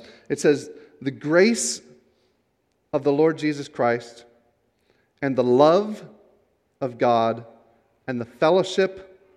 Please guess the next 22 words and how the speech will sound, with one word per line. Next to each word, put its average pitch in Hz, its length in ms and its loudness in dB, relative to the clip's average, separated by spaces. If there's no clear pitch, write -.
of 131 160 -4
the 139 60 -4
Holy 156 320 -4
Spirit 147 560 -4
be 139 100 -4
with 131 240 -8
you 127 160 -4
all." 110 360 -2
And 135 80 -12
so 151 120 -4
there 151 240 0
in, 143 140 -8
in 139 120 -10
Second 139 280 -6
Corinthians 131 560 -8
thirteen 135 300 -4
sixteen, 131 460 -10
thirteen 151 260 -4
fourteen, 143 360 -6
you 127 120 -6
also 131 260 -6
have 123 380 -2